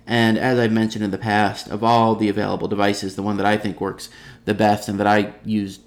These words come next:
very frequently in my practice is BodyTite, which is a bipolar radio frequency skin tightening device. And I find that this does deliver very consistently excellent results for skin tightening in conjunction with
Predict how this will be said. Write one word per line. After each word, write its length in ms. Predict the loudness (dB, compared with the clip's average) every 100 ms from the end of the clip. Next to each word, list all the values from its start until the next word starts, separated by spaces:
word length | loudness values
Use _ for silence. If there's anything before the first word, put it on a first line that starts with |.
| -16
very 340 | -4 2 4
frequently 380 | 2 -2 -4 -2
in 80 | 0
my 160 | 0 0
practice 420 | 0 -2 -4 -10
is 160 | -12
BodyTite, 720 | -6 0 0 0 -4 -6 -8 -10 -20 -20 -10
which 260 | -6 -6 -4
is 160 | -2
a 60 | -2
bipolar 760 | 0 0 -2 -4 -4 -2 -2 -2
radio 320 | -2 -2 -4
frequency 480 | -4 -4 -4 -6 -12
skin 280 | -10 -12
tightening 360 | -10 -12 -12 -12
device. 360 | -8 -6 -6 -6
And 100 | -6
I 40 |
find 240 | -4 -4
that 100 | -2
this 180 | -4 -4
does 260 | 0 0 0
deliver 420 | -4 -6 -6 -8 -12 -20 -20 -14
very 380 | -2 2 2 0
consistently 880 | -4 -8 -10 -10 -8 -6 -6 -6 -6
excellent 580 | -6 -8 -14 -14 -12
results 440 | -10 -8 -8 -8 -12
for 160 | -16
skin 260 | -12 -8 -8
tightening 480 | -6 -8 -8 -10 -10
in 140 | -10
conjunction 680 | -10 -8 -4 -4 -4 -8 -8 -12 -20 -20 -20 -8
with 320 | -6 -6